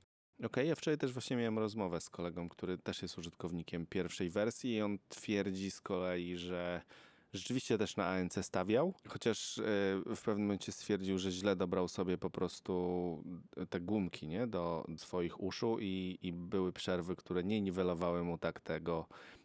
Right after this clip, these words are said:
hałasu, jak by chciał. No ja używam A N C w słuchawkach, e, półotwartych Audiotechniki i dla mnie to nie jest w ogóle dobra technologia, więc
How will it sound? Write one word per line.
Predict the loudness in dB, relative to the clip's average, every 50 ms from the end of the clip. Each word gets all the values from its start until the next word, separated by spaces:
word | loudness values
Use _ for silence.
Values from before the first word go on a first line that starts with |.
| _ _ -4
hałasu, | 0 2 2 4 2 0 0 0 2 2 2
jak | 2 2 -2 -6 -8 -6
by | -4 -4 -4
chciał. | -4 -2 0 2 2 2 2 0 -4 -12 -20 -20 -20 -20 -20 -20 -20 -20 _ -2
No | 0
ja | 2 2 2 2 0 0 -2 -8 -8 -4
używam | -2 -2 2 2 2 4 4 4 2 4 2 2 0 0 -2 -2
A | -2 0
N | 2 2 2 0 0
C | 0 0 2 2 2
w | 0 -2 -2 0 0 0 0
słuchawkach, | 0 -2 -4 -4 -2 0 -2 -2 -2 -4 -2 -2 -2 -2 -4 -6 -12 -10 -6 -4 -2 -2 -2 -2 -4 -6 -8 -10 -14 _ -14 -14
e, | -10
półotwartych | -4 0 0 2 2 0 0 0 0 0 0 0 -2 -2 -2 -2 -2
Audiotechniki | -2 -2 0 2 0 0 0 0 -2 -2 -2 -2 -4 0 0 -2 -2 -2 -4 -10 -20 -20 -20 -20 _ _ -10
i | -6 -2
dla | -2 0 0
mnie | 0 -2 -2
to | 0 0
nie | 0 2
jest | 2 0 0 0
w | 0
ogóle | 2 0 0 -2 -4 -6
dobra | -6 -6 -6 -6 -6
technologia, | -8 -8 -8 -6 -6 -4 -4 -4 -6 -6 -8 -8
więc | -8 -8 -8 -8 -8 -8 -10